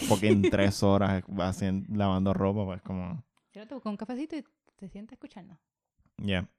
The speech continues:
Speaker 1: este, pero nada, gente, esto ha sido todo por hoy. Recuerden que estamos disponibles en todas las plataformas de podcast y que estamos disponibles en Instagram. Um, queremos en la medida de lo posible que se hagan parte de la conversación. Nos pueden insultar, nos pueden, este,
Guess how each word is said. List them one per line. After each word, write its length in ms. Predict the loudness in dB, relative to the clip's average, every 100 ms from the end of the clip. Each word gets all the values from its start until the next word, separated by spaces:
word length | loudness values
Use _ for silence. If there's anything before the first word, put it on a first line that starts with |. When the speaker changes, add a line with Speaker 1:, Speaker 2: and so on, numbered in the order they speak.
| -10
Speaker 1:
este, 380 | -10 -6 -6
pero 200 | -4 -2 0
nada, 220 | 0 0
gente, 320 | -2 -4 -6
esto 320 | -8 -4 -2
ha 40 | -2
sido 220 | -4 -2
todo 220 | 0 0
por 160 | 0 0
hoy. 160 | -2
Recuerden 540 | -4 -4 -2 0 -2 -2
que 560 | -2 -2 0 0 0
estamos 320 | -2 -4 -4 -4
disponibles 420 | -4 -2 0 -2
en 60 |
todas 140 | -2 -4
las 60 | -4
plataformas 440 | -6 -4 -2 -2
de 80 | -2
podcast 600 | -4 -6 -4 -2 -2 -6 -4
y 320 | -2 0 -2
que 180 | -2 -2
estamos 240 | -2 -4
disponibles 420 | -2 -2 -2 -2
en 160 | 0 0
Instagram. 600 | -2 -4 -2 0 0 -2 -4 _ _ _ _ _ _ -4
Um, 380 | 0 2 0 -2
queremos 340 | -4 -2 0
en 80 | 2
la 100 | 0
medida 260 | 0 0 -2
de 60 |
lo 80 | -2
posible 400 | -4 -4 -4 -4
que 100 | -4
se 120 | -4
hagan 200 | -4 -4
parte 260 | -4 -6 -4
de 40 |
la 80 | -2
conversación. 720 | -2 -4 -4 -6 -4 -2 0 -2
Nos 100 | -2
pueden 240 | 0 0
insultar, 560 | 0 -2 -4 -4 -2 -2
nos 200 | -2 -4
pueden, 640 | -4 -2 -2 -2 -4 -4
este, 640 | -8 -8 -8 -4 -4 -6